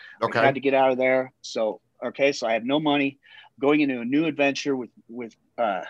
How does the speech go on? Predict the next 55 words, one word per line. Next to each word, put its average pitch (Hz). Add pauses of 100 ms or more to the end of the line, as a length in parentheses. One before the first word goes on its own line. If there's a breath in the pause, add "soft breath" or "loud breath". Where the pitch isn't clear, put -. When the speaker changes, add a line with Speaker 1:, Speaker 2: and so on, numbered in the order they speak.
(380 loud breath)
Speaker 2:
with 117
work. 143 (600 soft breath)
I 117
said, -
God, 135
if, 107 (120)
if -
it's 117
your 147
will, 147 (360)
let 127
it 117
happen, 113
'cause 107
this 143
is -
my 117
passion. 107
I 110
love 120
Speaker 1:
Yeah. 101
Speaker 2:
working 123
out. 120 (280 loud breath)
I 95
love 120
helping 135
people. 135 (260 loud breath)
I 107
wanna 117
help 123
people 113
in 107
recovery, 147
whatever. 131 (1080 soft breath)
And 135
that 185
was 165
my 175
prayer. 185
And, 123
uh, 107 (160)
and 135
then 170
I 160
took -
the -
step -
out 113
into 113
the 104
darkness. 98 (180)
You -
know, 123
I, 113
Speaker 1:
Mm-hmm. 107